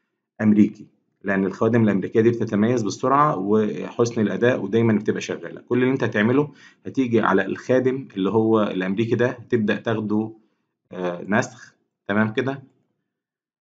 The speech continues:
طيب وبعد كده أروح جاي على، آه، قائمة ابدأ وتختار الإعدادات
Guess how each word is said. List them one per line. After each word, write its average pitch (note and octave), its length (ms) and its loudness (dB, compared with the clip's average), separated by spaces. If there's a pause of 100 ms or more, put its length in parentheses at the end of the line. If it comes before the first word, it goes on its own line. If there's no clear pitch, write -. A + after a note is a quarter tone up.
(140)
طيب F#2+ 300 -2
وبعد G#2+ 260 -2
كده B2+ 180 2
أروح A#2 240 2
جاي A2 400 4
على، G2+ 300 -2 (380)
آه، G2+ 120 -4
قائمة A2 480 2
ابدأ B2 400 -2 (640)
وتختار A2+ 480 0
الإعدادات G2 720 0